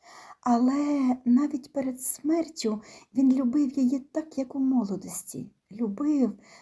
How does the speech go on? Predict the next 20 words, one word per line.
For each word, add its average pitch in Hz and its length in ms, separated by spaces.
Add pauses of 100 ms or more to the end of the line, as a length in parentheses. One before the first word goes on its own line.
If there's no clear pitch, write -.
за 240 180
її 247 220
добре 240 360
серце 240 760 (300)
та 214 120
щиру 247 400
душу. 202 480 (720)
Вона 302 260
пережила 311 600
його 294 580 (260)
всього 269 360
лиш 277 280
на 254 140
два 254 240
роки. 202 480 (500)
На 208 180
цвинтарі 240 880 (360)
їх 208 300
могилки 240 580
поряд, 247 640